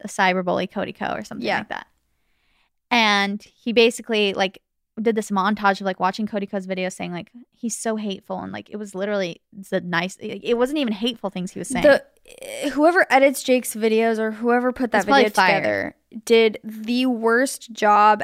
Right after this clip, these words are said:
Speaker 2: at sh-, trying to showcase that Cody was a cyber bully, because Cody has said <laughs> way meaner things.
Speaker 1: Yeah.
Speaker 2: And they picked the most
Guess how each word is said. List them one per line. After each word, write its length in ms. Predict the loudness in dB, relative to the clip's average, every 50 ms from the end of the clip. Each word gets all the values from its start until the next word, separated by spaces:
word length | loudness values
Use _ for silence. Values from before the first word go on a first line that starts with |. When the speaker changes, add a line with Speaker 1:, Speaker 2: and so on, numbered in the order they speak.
| -6 _ -2
Speaker 2:
at 380 | 0 0 2 0 0 -2 -6 -14 -12
sh-, 220 | -10 -10 -8 -10 -12 _
trying 420 | -12 -6 -2 0 2 2 2 0
to 120 | 0 -2 -4
showcase 580 | -6 -4 -2 -2 -2 -2 -2 -4 -4 -4 -4 -4
that 300 | -2 -2 -2 -2 -4 _ _ _ _ _ _ -20 -16
Cody 320 | -8 -4 -4 -2 -2 -2
was 140 | -4 -4 -6
a 60 | -6
cyber 420 | -8 -6 -2 -2 0 2 2 2 4
bully, 380 | 4 4 4 4 4 2 0 -2 -6 -14 _ _ _ -2
because 320 | 2 4 4 4 2 -2 _ _ _ _ _ _ _ _ _ _ _ _ _ _ _ -6
Cody 260 | 0 2 4 6 6
has 140 | 6 4 4
said 140 | 4 4 4
<laughs> 60 | 4
way 500 | 2 0 0 0 2 4 6 8 8 8
meaner 380 | 6 6 6 6 6 6 4 2
things. 560 | 0 -2 -4 -2 0 0 2 2 0 0 0
Speaker 1:
Yeah. 280 | 2 4 4 4 2 -2 -2 2
Speaker 2:
And 160 | 4 6 8
they 80 | 6 6
picked 480 | 4 4 2 2 2 2 -4 -10 -2 2
the 100 | 2 4
most 280 | 4 4 2 2 -2